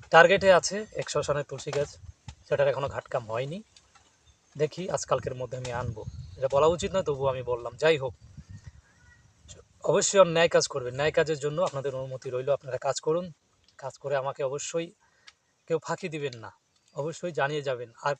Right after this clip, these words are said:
যার কাজ হবে, কাজের আগে আপনারা ঠাকুর দেবতাকে বা গরিব বাচ্চাদেরকে, মিসকিনদের দশ বিশ টাকা হলে খাইয়ে দিবেন এই উছিলায়,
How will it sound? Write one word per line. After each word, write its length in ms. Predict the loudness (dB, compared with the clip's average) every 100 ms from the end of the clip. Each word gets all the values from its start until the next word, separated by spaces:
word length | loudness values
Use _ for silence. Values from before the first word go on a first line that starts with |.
| _
যার 180 | -4 -2
কাজ 280 | 2 0 0
হবে, 160 | -4
কাজের 360 | -2 -2 0 0
আগে 240 | 0 0
আপনারা 380 | -2 -2 -6 -6 -6 _ _ _ _ _ _
ঠাকুর 220 | -8 -6
দেবতাকে 460 | -4 -4 -6 -6 -10
বা 260 | -2 -2
গরিব 280 | -2 -8 -8 -6
বাচ্চাদেরকে, 580 | -6 -6 -6 -8 -10 -12
মিসকিনদের 520 | -16 -14 -8 -6 -6 _ _ _ -4
দশ 200 | -2 -2
বিশ 180 | -8 -8
টাকা 220 | -4 -4
হলে 140 | -4 -10
খাইয়ে 320 | -10 -10 -10
দিবেন 240 | -12 -12
এই 120 | -12
উছিলায়, 440 | -14 -16 -6 -4